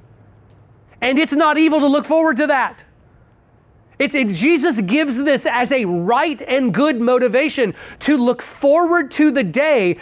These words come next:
that everyone who has slandered you will wish they had not. You will be honored. You will receive glory. You will be rewarded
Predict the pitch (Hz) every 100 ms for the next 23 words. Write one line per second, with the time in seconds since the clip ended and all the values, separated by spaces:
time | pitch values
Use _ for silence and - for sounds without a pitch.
0 | - 170 247 240 254 294 359 254 285 285
1 | 240 269 226 233 - - 247 285 349 269
2 | 202 147 202 254 196 262 247 185 277 -
3 | 285 330 330 349 339 349 381 349 - -
4 | _ - - - _ _ _ 165 285 339
5 | 330 370 349 359 294 370 381 381 233 160
6 | - _ _ _ _ _ _ _ _ -
7 | 294 269 320 359 339 - 320 330 190 233
8 | 294 359 349 330 190 113 _ _ _ _
9 | _ _ _ _ - 254 269 320 349 330
10 | 311 294 233 185 269 349 294 190 196 208